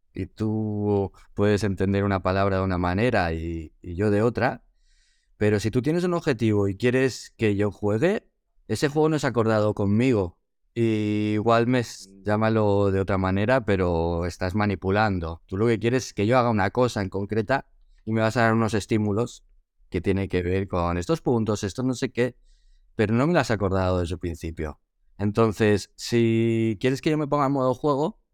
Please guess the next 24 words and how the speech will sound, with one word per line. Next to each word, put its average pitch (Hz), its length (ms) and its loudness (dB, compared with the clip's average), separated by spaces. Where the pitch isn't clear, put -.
acordemos 113 560 0
ese 104 180 -2
juego, 92 320 -2
sé 113 120 -2
transparente 113 720 -2
desde 95 160 -4
el 87 40 -6
principio. 92 440 0
Esto 113 240 2
va 117 140 4
de 107 160 4
esto 120 320 0
y 117 60 2
va 98 100 0
a - 40 -18
pasar 98 280 -2
esto. 113 360 -2
Y 104 180 -2
ya 117 160 4
si - 120 -10
quiero 113 300 2
yo 104 200 2
entro, 90 400 -2
¿no? 117 260 -4